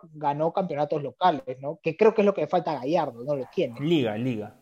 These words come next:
Speaker 2: Copa tiene.
Speaker 1: Claro, la Liga Argentina, ¿no? Porque tiene Copa Argentina, pero, bueno, hermano, sabes que la Copa Argentina creo que tiene tanta revela-, relevancia como la Copa Bicentenario. Entonces,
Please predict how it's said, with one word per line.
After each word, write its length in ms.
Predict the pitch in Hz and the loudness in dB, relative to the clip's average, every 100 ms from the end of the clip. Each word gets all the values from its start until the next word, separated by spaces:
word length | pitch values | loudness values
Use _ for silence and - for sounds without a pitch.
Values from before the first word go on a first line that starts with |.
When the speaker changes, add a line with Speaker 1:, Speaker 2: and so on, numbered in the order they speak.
| _ _ | _ _
Speaker 2:
Copa 260 | - 135 131 | -4 -2 -2
tiene. 180 | 117 107 | 0 2
Speaker 1:
Claro, 220 | 151 135 | 2 4
la 140 | 156 | 4
Liga 220 | 180 196 | 8 8
Argentina, 580 | 185 175 160 190 175 143 | 8 4 0 2 2 2
¿no? 120 | 165 | 0
Porque 180 | 160 156 | 0 0
tiene 160 | 175 175 | 2 2
Copa 220 | 175 170 | 0 -4
Argentina, 580 | - 147 143 170 127 123 | -10 -10 -4 -4 -6 -12
pero, 380 | 127 120 123 127 143 | -12 -10 -10 -12 -12
bueno, 340 | 143 143 127 | -8 -8 -6
hermano, 280 | 135 135 131 | -2 -2 0
sabes 200 | 151 143 | -2 0
que 100 | 151 | 0
la 80 | 135 | 0
Copa 240 | 151 151 | -2 -2
Argentina 400 | - 135 151 147 | -4 -2 0 2
creo 140 | 160 | 4
que 100 | 143 | 4
tiene 180 | 135 151 | 4 2
tanta 220 | 156 151 | 2 2
revela-, 500 | 147 135 131 147 156 151 | 2 2 4 2 0 -2
relevancia 540 | 143 156 143 160 160 | 0 4 6 6 2
como 200 | 156 143 | -4 -6
la 100 | 131 | -4
Copa 220 | - 165 147 | -2 2 2
Bicentenario. 600 | 139 127 139 175 139 131 | 2 -4 -2 0 0 -4
Entonces, 500 | 147 143 147 139 | -6 -4 -4 -6